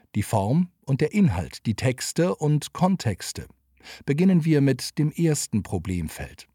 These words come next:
Formal gesehen steht die Freimaurerei heute, wenn man so will, auf einem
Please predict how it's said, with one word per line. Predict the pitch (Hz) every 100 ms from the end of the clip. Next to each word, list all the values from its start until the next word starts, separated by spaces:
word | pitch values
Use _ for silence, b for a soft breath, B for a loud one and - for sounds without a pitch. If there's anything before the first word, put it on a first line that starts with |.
| _
Formal | - 101 85 90 147
gesehen | 139 110 113 131 160
steht | - 131 - 127
die | 107
Freimaurerei | - 113 131 117 107 95 107 123
heute, | 104 143 - 143
wenn | 143
man | 139 127
so | 131
will, | 139 151
auf | - 117
einem | 131 127 123 127 127